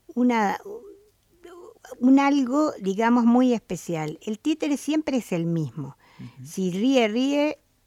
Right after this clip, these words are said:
Speaker 1: su cara, si llora, si es la cara triste o mala, siempre es igual. Pero cuando uno empieza a manejarlo, y en el devenir del espectáculo, el espectador lo ve cambiar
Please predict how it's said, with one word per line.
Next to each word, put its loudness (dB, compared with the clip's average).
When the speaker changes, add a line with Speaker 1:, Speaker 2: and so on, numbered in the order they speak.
Speaker 1:
su -14
cara, 0
si -10
llora, -2
si -12
es -10
la -8
cara -4
triste -2
o 0
mala, 0
siempre 0
es 2
igual. -4
Pero 4
cuando 2
uno 2
empieza -2
a -2
manejarlo, -4
y -6
en -2
el -4
devenir 0
del -2
espectáculo, -4
el 2
espectador -2
lo -4
ve -2
cambiar -4